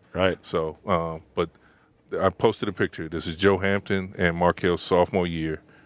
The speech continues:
Speaker 2: but it's Joe Hampton was the M V P of our varsity team, Markel was the M V P of our J V team, and then Sadiq Bey,
Speaker 1: Hmm.
Speaker 2: who transferred from DeMatha and spent four years at Sidwell Friends,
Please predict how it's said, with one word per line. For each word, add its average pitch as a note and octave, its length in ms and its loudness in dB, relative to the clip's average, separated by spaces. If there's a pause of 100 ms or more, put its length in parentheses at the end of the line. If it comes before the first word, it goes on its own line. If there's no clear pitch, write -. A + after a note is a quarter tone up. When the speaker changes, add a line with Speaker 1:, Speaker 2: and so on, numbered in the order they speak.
(180)
Speaker 2:
but D#2+ 140 2
it's D#2 120 -6
Joe G2+ 200 4
Hampton F#2+ 340 0
was F2 140 -4
the E2+ 80 -6
M F2+ 120 0
V F2+ 120 2
P F2+ 160 0
of E2+ 140 4
our D#2+ 80 2
varsity F#2+ 420 4
team, F#2 360 -2 (120)
Markel E2+ 480 4
was F2 140 -2
the E2 100 -6
M E2+ 140 -4
V E2+ 100 -6
P F2 180 0
of D#2+ 140 4
our D#2 100 6
J E2+ 200 4
V F#2 160 2
team, F2 320 -2
and F2 160 -2
then F2 140 4
Sadiq G#2 460 -2
Bey, A#2 280 4 (500)
Speaker 1:
Hmm. G#3 120 6
Speaker 2:
who E2+ 300 2
transferred G2 600 2
from F2 180 2
DeMatha E2+ 680 2
and E2 200 0
spent - 300 -6
four F#2 300 6
years E2+ 300 2
at D#2 200 -2
Sidwell F2 400 0
Friends, F2 520 -2